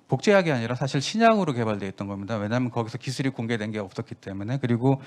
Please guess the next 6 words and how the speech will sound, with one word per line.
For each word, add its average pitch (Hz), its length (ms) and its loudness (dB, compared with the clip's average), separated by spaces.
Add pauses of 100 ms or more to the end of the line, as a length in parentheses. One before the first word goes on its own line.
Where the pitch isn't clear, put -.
(160)
현재 175 260 6
로열티를 131 480 4
계속 117 240 -6
받고 113 260 0
있고, 139 440 0 (480)
어, 104 520 -8